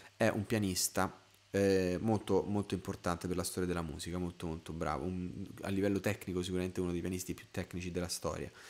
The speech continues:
che portò un sacco di evoluzioni al mondo della musica. Nel brano sono presenti tre temi in questo, eh, in questo brano, Nelle steppe dell'Asia centrale, che è questo brano scritto da Borodin in occasione dell'incoronazione dello zar.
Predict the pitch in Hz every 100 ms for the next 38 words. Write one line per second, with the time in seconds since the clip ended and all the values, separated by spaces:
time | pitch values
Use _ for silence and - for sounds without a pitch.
0 | - - - - - - - 123 127 135
1 | 120 113 123 120 110 107 104 - 127 104
2 | 98 101 98 98 98 95 95 90 90 90
3 | - - 127 131 160 233 190 151 156 165
4 | 180 151 123 - - 160 - 117 101 101
5 | 104 - - 107 117 107 - 107 - 110
6 | 104 98 101 113 113 107 107 104 104 104
7 | 101 - 107 101 104 95 101 98 98 92
8 | 90 85 87 87 92 87 101 98 95 95
9 | 92 - 107 - 92 98 104 92 92 92
10 | 92 92 95 95 95 92 92 - 98 90
11 | - 95 90 87 92 90 80 104